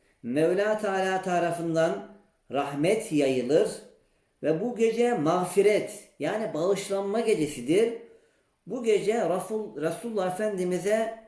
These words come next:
şefaat hakkının tamamı verilmiştir. Şaban-ı Şerif'in on üçünde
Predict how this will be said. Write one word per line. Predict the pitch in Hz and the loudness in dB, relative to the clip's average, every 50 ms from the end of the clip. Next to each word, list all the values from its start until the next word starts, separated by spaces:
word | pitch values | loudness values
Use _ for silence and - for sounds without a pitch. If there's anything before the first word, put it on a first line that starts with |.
| - _ _ _ _ | -20 _ _ _ _
şefaat | - - - 175 165 - 190 196 208 202 202 | -12 -6 -4 -4 -4 -4 -4 -4 -4 -2 -2
hakkının | 190 175 - - 185 196 220 220 | -4 -4 -4 -6 -6 -6 -4 -4
tamamı | 202 180 180 180 175 175 165 156 | -4 -4 -2 -2 -2 0 0 0
verilmiştir. | 139 120 117 110 110 104 - - 117 107 | 0 0 -2 -4 -6 -8 -8 -8 -8 -6
Şaban-ı | - 143 151 160 - 202 214 233 247 | -4 -2 -2 -2 0 -2 -2 -4 -4
Şerif'in | - 233 226 226 214 - 233 220 | -4 -2 -2 -2 -2 -2 -4 -6
on | - 220 226 226 | -6 -6 -4 -4
üçünde | 214 - - 160 147 135 131 120 131 156 - - | -4 -4 -2 -2 -2 -2 0 0 0 0 -2 -4